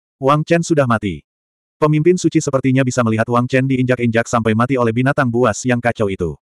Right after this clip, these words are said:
Dukungan esensi darah. Binatang yang kacau itu sangat kuat. Haha. Wang Chen tidak panik sedikit pun saat dia mendengarkan auman samar Holy Lord, melihat ke arah Chaos Beast berwarna darah di depannya,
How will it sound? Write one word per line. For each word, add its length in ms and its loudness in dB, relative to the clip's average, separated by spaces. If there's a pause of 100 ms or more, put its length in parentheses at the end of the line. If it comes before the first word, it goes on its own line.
(760)
Dukungan 480 2
esensi 400 0
darah. 320 0 (240)
Binatang 480 2
yang 80 2
kacau 240 0
itu 240 0
sangat 320 0
kuat. 240 0 (320)
Haha. 480 -2 (920)
Wang 220 2
Chen 160 4
tidak 260 2
panik 220 0
sedikit 260 -2
pun 160 2
saat 240 0
dia 160 2
mendengarkan 400 0
auman 240 0
samar 240 0
Holy 240 2
Lord, 240 2 (240)
melihat 240 2
ke 160 0
arah 160 0
Chaos 240 0
Beast 160 -4
berwarna 320 2
darah 240 0
di 80 -2
depannya, 400 0